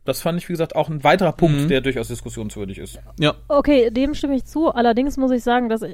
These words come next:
Speaker 3: für mich ist der Tenor der Folge, oder der sollte zumindest nicht sein, so, man muss sich rächen, damit man Frieden findet, sondern es ist ja eigentlich so Vergebung, um Frieden zu finden.
Speaker 1: Ja, ja, das wird ja gleich noch ganz,
Speaker 3: Ne?
Speaker 1: ganz,
Speaker 3: Ja,
Speaker 1: ganz deutlich.
Speaker 3: richtig. Aber zu sagen, "Ah, ich muss mich jetzt, äh, denen opfern, damit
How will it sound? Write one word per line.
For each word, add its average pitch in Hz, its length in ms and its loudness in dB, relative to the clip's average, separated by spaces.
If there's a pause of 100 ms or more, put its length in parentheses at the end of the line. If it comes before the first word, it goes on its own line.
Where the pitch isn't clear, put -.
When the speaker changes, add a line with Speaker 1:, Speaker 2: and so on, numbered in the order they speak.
Speaker 3:
für - 160 -2
mich 247 160 2
ist 247 220 -4
der 220 140 2
Tenor 269 300 2
der 214 100 4
Folge, 277 260 2
oder 196 160 2
der 185 100 4
sollte 233 280 2
zumindest 185 400 -4
nicht 196 160 0
sein, 196 260 0
so, 190 200 0 (360)
man 208 160 2
muss 233 140 2
sich - 260 4
rächen, 233 240 0
damit 208 180 2
man 180 140 -2
Frieden 262 360 -2
findet, 233 340 0
sondern 208 200 -2
es 196 80 -6
ist - 60 -12
ja 214 80 2
eigentlich 208 240 -2
so 202 160 -2 (120)
Vergebung, 190 600 2 (320)
um 190 160 -2
Frieden 175 300 -2
zu 180 120 -6
finden. 175 360 -6
Speaker 1:
Ja, - 180 4
ja, 202 100 6
das 131 140 -6
wird 143 140 -4
ja 185 80 0
gleich 165 200 2
noch 131 120 -4
ganz, 135 140 -2
Speaker 3:
Ne? 254 80 2
Speaker 1:
ganz, 294 120 -6
Speaker 3:
Ja, 208 140 4
Speaker 1:
ganz - 180 -4
deutlich. 233 400 2
Speaker 3:
richtig. - 140 -14
Aber 202 240 2 (320)
zu 240 120 0
sagen, 240 300 2
"Ah, 254 160 2
ich 226 120 0
muss 247 180 2
mich 233 140 2
jetzt, - 280 -2
äh, 202 260 2
denen 233 320 2
opfern, 240 440 0
damit 214 260 0